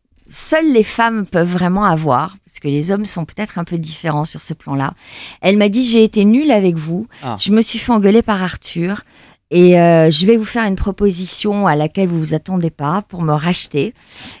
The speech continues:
Speaker 1: Et voilà, je vais vous proposer, euh, de présenter cette émission sur l'univers de la brocante, les objets et tout ça. » Oh ! Moi, je me suis dit, « Mais, bah,
Speaker 2: Qu'est-ce que
Speaker 1: j'y
Speaker 2: c'est ?
Speaker 1: connais rien.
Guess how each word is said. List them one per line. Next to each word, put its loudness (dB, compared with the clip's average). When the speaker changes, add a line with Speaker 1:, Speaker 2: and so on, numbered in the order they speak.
Speaker 1:
Et 2
voilà, 2
je -6
vais 0
vous -4
proposer, 0
euh, 2
de -2
présenter -4
cette -10
émission -2
sur -4
l'univers 0
de 2
la 4
brocante, -2
les -4
objets -2
et -2
tout -18
ça. » -16
Oh ! -2
Moi, -4
je -8
me -20
suis -20
dit, « -14
Mais, -4
bah, -8
Speaker 2:
Qu'est-ce -10
que -10
Speaker 1:
j'y -4
Speaker 2:
c'est ? -12
Speaker 1:
connais 4
rien. -4